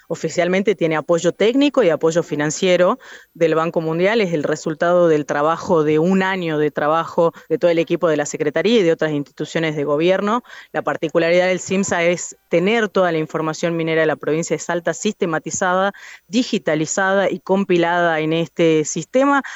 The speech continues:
Hay un módulo específico que trata los temas de producción, la ubicación, la, eh, la cantidad de proyectos mineros que tenemos en la provincia. Hay indicadores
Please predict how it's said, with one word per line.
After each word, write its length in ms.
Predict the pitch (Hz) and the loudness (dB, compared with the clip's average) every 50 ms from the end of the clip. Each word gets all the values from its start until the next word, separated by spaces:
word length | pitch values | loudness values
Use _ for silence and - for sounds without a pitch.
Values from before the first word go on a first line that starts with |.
| - - - | -14 -12 -6
Hay 180 | - 160 170 170 | -4 -2 0 0
un 60 | 165 | 0
módulo 340 | 165 160 175 170 165 160 160 | 2 2 2 4 4 4 2
específico 680 | 151 - 175 165 - - 202 175 - 185 - 175 156 | 2 0 -2 -2 -2 -2 -2 0 0 0 0 0 0
que 100 | - 160 | 0 -2
trata 500 | - - 156 156 156 - 160 156 151 147 | -2 -2 -2 -2 -2 -2 -2 -2 0 -2
los 240 | 151 - 165 160 - | -2 -4 -6 -6 -2
temas 240 | - 170 165 156 151 | -2 -2 -2 -2 -4
de 80 | 156 | -4
producción, 680 | 139 - 147 143 147 147 - - - 233 233 233 233 208 | -4 -2 -2 -2 -2 -2 -4 -2 -2 0 0 2 0 0
la 100 | 165 151 | 0 0
ubicación, 840 | 151 156 147 - - 147 147 - - 190 190 196 196 196 185 - - | -2 -4 -6 -4 -6 -6 -6 -4 -2 -2 0 0 0 -2 -4 -4 -4
la, 320 | 151 160 151 147 143 131 - | -4 -2 -2 -2 -4 -4 -4
eh, 200 | - 165 151 151 | -4 -4 -2 -2
la 140 | 151 147 147 | -2 -2 -2
cantidad 400 | - 151 151 - 180 185 196 202 | -4 -6 -4 -2 0 0 0 0
de 80 | 196 | 0
proyectos 420 | 170 - 156 147 - 160 - - 156 | 0 0 -2 -2 -2 -4 -4 -4 -4
mineros 100 | 156 151 156 156 156 156 - | -4 -2 -2 -2 -2 -2 -2
que 120 | - 147 | -4 -6
tenemos 440 | - - 151 156 156 160 151 151 147 | -2 -2 -4 -4 -2 -4 -4 -4 -4
en 60 | 147 | -6
la 100 | 147 143 | -6 -6
provincia. 460 | - - 160 185 220 226 - 226 196 | -4 -2 0 0 0 0 0 0 -2
Hay 100 | 175 170 | -2 -2
indicadores 640 | 156 156 160 156 - 165 160 170 180 180 180 175 - | -4 -4 -6 -4 -2 0 0 2 2 2 2 0 -2